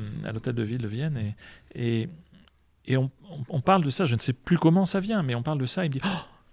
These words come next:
écoute, c'est incroyable, j'en parle avec ma femme, c'est moi. » C'était, alors, à chaque fois, les gens disent, euh, « Tu parles de moi. » Donc, euh, non, euh, encore une fois, c'est un phénomène, hein, c'est pas...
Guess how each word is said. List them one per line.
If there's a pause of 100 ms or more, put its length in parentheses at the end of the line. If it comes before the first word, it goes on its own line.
(280)
écoute,
c'est
incroyable,
j'en
parle
avec
ma
femme,
c'est
moi. »
C'était,
alors,
à
chaque
fois,
les
gens
disent,
euh, «
Tu
parles
de
moi. »
Donc,
euh,
non,
euh,
encore
une
fois,
c'est
un
phénomène,
hein,
c'est
pas...